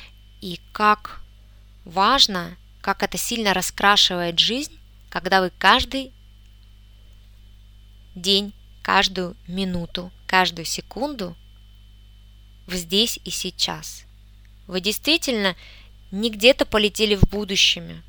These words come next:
Вот буду счастливой, когда стану стройной, да? Или буду счастливой, когда куплю эти самые туфли. Или когда познакомлюсь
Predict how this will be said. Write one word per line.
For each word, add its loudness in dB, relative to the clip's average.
Вот -2
буду 2
счастливой, 4
когда 2
стану 0
стройной, -2
да? -10
Или -2
буду -2
счастливой, 4
когда -2
куплю -2
эти -2
самые -2
туфли. -12
Или -4
когда 0
познакомлюсь 0